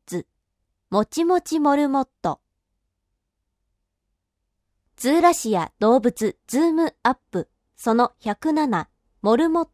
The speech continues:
ト、パンダマウス。モルモットの原種は、南米の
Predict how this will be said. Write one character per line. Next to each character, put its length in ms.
ト、 200
パ 140
ン 100
ダ 140
マ 200
ウ 60
ス。 280
モ 160
ル 100
モ 120
ッ 20
ト 160
の 160
原 220
種 180
は、 220
南 280
米 240
の 220